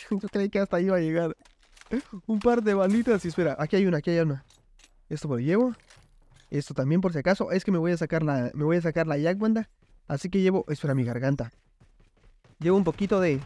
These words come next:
¿Y este qué pedo? ¿Era un botcito? Espera, ni me mar-,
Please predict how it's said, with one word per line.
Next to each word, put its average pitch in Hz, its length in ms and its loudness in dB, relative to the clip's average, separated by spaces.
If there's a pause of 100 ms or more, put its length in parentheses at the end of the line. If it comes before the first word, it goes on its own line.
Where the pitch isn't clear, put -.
(720)
¿Y 151 140 0
este 185 200 0
qué 165 80 0
pedo? 151 280 2 (1700)
¿Era 160 120 0
un 175 60 2
botcito? 156 560 -4
Espera, 160 220 -2
ni 147 80 2
me 135 160 0
mar-, 120 160 -6